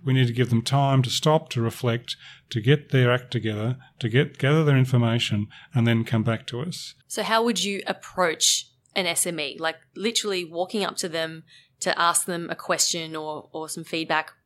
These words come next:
Speaker 2: How, what do you say in the first instance?
Speaker 1: Apart from "Hello, how are you?" I would say, "I'm working on this problem and I'm really looking for some input. I'd value your thoughts." Um, obviously,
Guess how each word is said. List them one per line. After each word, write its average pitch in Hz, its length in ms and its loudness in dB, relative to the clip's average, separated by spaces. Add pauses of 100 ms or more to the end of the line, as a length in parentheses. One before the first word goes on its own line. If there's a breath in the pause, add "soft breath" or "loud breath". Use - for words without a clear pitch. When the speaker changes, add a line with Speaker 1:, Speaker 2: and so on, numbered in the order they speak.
Speaker 2:
How, 180 380 -2
what 190 180 2
do 185 60 -4
you 190 80 -4
say 156 360 0
in 160 60 -6
the 156 80 -12
first 156 320 -8
instance? - 500 -12 (1120 soft breath)
Speaker 1:
Apart 113 320 2
from 113 120 8
"Hello, 113 340 4
how 113 160 4
are 120 260 6
you?" 123 260 4 (320 loud breath)
I 127 120 6
would 123 180 4
say, 127 400 4
"I'm 131 200 8
working 139 340 8
on 117 100 6
this 113 120 0
problem 110 540 4 (280 loud breath)
and 127 100 4
I'm 117 220 4
really 120 320 4
looking 113 300 0
for 110 100 -10
some 107 180 -2
input. 110 440 -2 (380 loud breath)
I'd 117 180 4
value 117 360 4
your 113 340 6
thoughts." - 600 4 (140)
Um, 110 320 -8 (580 loud breath)
obviously, 113 600 2